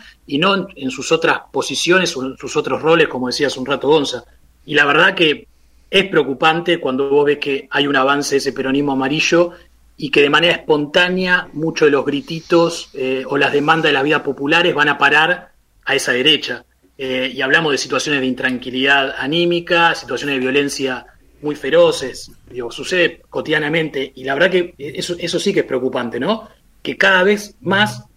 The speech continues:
una porción de, de las vidas populares y de muchos laburantes espontáneamente miran a, a un tipo de, nada, de dispositivo político que parece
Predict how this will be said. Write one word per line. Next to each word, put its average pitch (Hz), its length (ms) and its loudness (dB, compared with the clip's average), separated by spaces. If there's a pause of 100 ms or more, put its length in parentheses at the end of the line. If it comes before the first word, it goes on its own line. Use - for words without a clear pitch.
una 165 240 -2
porción 175 400 0
de, 156 160 0
de 135 180 -8
las 135 160 -6
vidas 151 300 0
populares 165 640 2
y 135 40 -6
de 135 60 -4
muchos 156 260 0
laburantes 190 640 2 (180)
espontáneamente 190 880 2
miran 202 500 0 (260)
a, 127 640 -2
a - 100 -6
un 165 140 -2
tipo 170 280 2
de, 131 460 0
nada, 143 320 -2
de 135 100 -4
dispositivo 147 540 0
político 175 400 2
que 147 80 2
parece 170 580 0